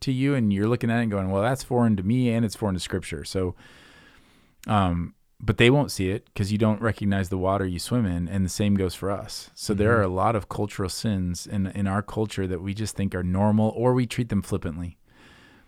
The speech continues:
Speaker 1: Um, you know, some of the things that come to mind are materialism, division, gossip. Um, you
Speaker 2: Mm-hmm.
Speaker 1: know, we are into, like, sinful independence, you know, autonomy. Like,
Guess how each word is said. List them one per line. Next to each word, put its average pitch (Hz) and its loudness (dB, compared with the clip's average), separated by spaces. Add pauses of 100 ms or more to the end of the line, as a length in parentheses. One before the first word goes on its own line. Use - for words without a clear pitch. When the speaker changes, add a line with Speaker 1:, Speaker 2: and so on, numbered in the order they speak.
(240)
Speaker 1:
Um, 87 0
you 110 0
know, 95 -2
some 101 0
of 98 2
the 92 0
things 92 0
that 95 -6
come 95 0
to 92 0
mind 90 -2
are 90 -6
materialism, 92 -2
division, 90 -2 (160)
gossip. 90 -4 (640)
Um, 87 -2 (420)
you 107 -6
Speaker 2:
Mm-hmm. 98 0
Speaker 1:
know, 98 0
we 101 0
are 101 2 (880)
into, 107 4 (220)
like, - -8 (240)
sinful 107 2
independence, 98 -2 (400)
you 101 -6
know, 90 -4
autonomy. 98 0
Like, - -6